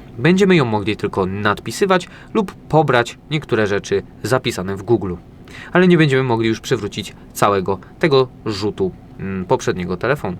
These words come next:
Jeżeli chcemy tutaj przywrócić taką kopię, przechodzimy dalej, wybieramy sobie opcję, czy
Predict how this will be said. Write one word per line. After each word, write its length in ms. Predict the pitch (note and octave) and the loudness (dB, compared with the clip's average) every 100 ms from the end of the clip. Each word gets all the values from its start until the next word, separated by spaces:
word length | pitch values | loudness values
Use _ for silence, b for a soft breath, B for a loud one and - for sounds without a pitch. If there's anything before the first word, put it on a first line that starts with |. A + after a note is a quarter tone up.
| - - - - - - - - - - - - - | -12 -20 -20 -20 -20 -20 -20 -20 -20 -20 -20 -10 0
Jeżeli 340 | B2+ A2 F#2 | 2 2 -2
chcemy 280 | - A2 G2+ | -2 -2 0
tutaj 260 | G2+ G2 F#2 | 0 0 0
przywrócić 440 | A2 G2 G2 F#2+ | -2 -2 -2 -4
taką 260 | F#2 G2 A2 | -6 -4 -2
kopię, 300 | G3 E3+ D3+ B B | 2 2 0 B B
przechodzimy 440 | - G3+ D3+ G#2 G2 | 0 2 4 2 0
dalej, 440 | A#2+ D3+ B2+ A#2 B B | 2 4 2 -2 B B
wybieramy 380 | G3+ F3+ C#3 A#2 | 2 4 4 2
sobie 320 | - G2+ G2 - | -4 -2 -2 -4
opcję, 320 | - - G2 | -8 -6 -6
czy 260 | - G#2 | -4 -4